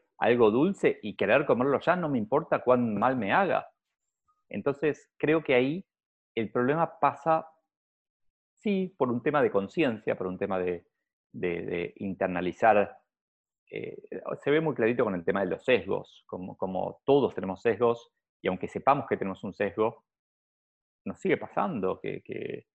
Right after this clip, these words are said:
que, que hay cosas que no vemos, que hay cosas que, que, o, o que vemos azúcar y lo queremos, y aunque nos haga mal, lo queremos comer. Eh, creo que ahí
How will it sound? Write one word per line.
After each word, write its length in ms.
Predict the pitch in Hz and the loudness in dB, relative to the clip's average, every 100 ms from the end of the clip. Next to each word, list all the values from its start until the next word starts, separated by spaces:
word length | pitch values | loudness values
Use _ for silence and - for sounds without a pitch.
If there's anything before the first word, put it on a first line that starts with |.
| _ _ _ | _ _ _
que, 180 | - - | -14 -8
que 80 | - | -4
hay 80 | 98 | -4
cosas 260 | 104 - | -4 -6
que 120 | - 95 | -6 -2
no 160 | 90 | 0
vemos, 500 | 98 92 87 82 _ | 2 0 -2 -8 _
que 80 | - | -8
hay 100 | 92 | -8
cosas 280 | 98 - - | -8 -10 -8
que, 480 | 98 98 - - - | -6 -4 -6 -8 -8
que, 240 | 104 - - | -10 -10 -10
o, 140 | 98 | -6
o 220 | 98 110 | -6 -6
que 140 | - 104 | 0 4
vemos 320 | 104 117 - | 6 6 2
azúcar 300 | 95 131 127 | 0 2 4
y 60 | 104 | 4
lo 120 | 101 | 2
queremos, 360 | 107 123 127 | 2 0 0
y 100 | 110 - | -4 -4
aunque 220 | 107 101 | -4 -4
nos 160 | 98 - | -4 2
haga 160 | 117 | 4
mal, 180 | 104 117 | 4 4
lo 140 | 107 - | 2 -2
queremos 300 | 95 110 104 | -2 -4 -2
comer. 340 | 98 90 - - _ _ _ _ - | 0 0 -4 -12 _ _ _ _ -8
Eh, 300 | 95 98 _ | -6 -6 _
creo 240 | - 147 165 | 0 0 2
que 160 | 113 | 2
ahí 340 | 104 127 156 | 2 0 -4